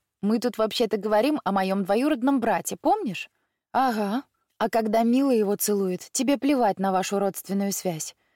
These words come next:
«Девчонки», прерываю я, все еще широко улыбаясь,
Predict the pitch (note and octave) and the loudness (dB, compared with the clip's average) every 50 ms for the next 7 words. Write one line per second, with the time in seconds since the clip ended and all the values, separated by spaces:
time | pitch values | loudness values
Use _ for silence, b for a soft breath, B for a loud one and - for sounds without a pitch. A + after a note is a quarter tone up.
0 | _ _ _ _ _ - F#3 G#3 - - - - C4 C4+ B3 A3+ - - E3 - | _ _ _ _ _ -4 -4 -4 -2 -2 -4 0 0 0 0 0 -4 -8 -18 -18
1 | _ _ _ _ _ - G3 G#3+ G#3 G#3 G#3 G3+ G3+ F#3+ F#3 F#3+ G3 F3+ F3+ E3+ | _ _ _ _ _ -4 -2 -2 0 0 0 -2 -2 -2 -2 -2 -2 -4 -4 -6
2 | E3 - _ _ _ _ _ _ _ - - - B3+ C4+ C4 A3+ - G3 - - | -8 -12 _ _ _ _ _ _ _ -6 -2 0 0 0 0 -2 -4 -6 -6 -6
3 | G3 F#3+ F#3 F#3 - - G3+ G3+ G3 G3 G3 E3 E3+ F3+ E3 D#3+ D#3+ - - - | -4 -4 -6 -6 -4 -4 -2 -2 -2 -2 -4 -4 -4 -6 -6 -6 -8 -10 -12 -12
4 | - | -12